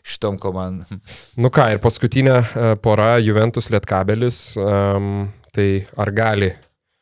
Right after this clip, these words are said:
Speaker 2: ar gali Juventusas atlošti keturis taškus prieš, prieš panevėžiečius ir, e, vėl žengti į ketvirtuką?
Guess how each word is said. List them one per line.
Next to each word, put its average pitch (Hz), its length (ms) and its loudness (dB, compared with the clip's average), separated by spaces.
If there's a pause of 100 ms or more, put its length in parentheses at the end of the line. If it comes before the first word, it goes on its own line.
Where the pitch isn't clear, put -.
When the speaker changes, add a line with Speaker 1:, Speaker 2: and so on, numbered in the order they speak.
(400)
Speaker 2:
ar 101 120 -6
gali 107 340 0
Juventusas 104 560 -2
atlošti 101 560 -2 (160)
keturis - 640 -6 (360)
taškus 127 440 -6
prieš, 104 300 -6
prieš 101 220 -6
panevėžiečius 101 800 -4
ir, 101 200 -6
e, - 480 -14
vėl 101 260 -4
žengti 98 380 -6
į 107 300 -10
ketvirtuką? - 580 -10